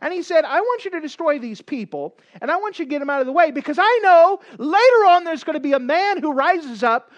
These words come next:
who's gonna try to kill all of your people. And I'd like to head it off." But Saul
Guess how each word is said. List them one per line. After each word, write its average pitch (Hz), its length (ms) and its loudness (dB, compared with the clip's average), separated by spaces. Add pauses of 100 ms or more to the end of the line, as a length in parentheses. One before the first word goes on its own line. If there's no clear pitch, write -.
(120)
who's 370 180 2
gonna 339 220 2
try 339 300 -2
to 330 80 -10
kill 370 320 -2
all 330 300 6
of 294 180 -4 (100)
your 294 800 4
people. 185 720 -10 (960)
And 254 80 -4
I'd 440 160 0
like 311 180 0
to 302 80 -6
head 330 200 0
it 330 80 -8
off." 349 480 -2 (1080)
But 262 240 -2
Saul 302 720 -2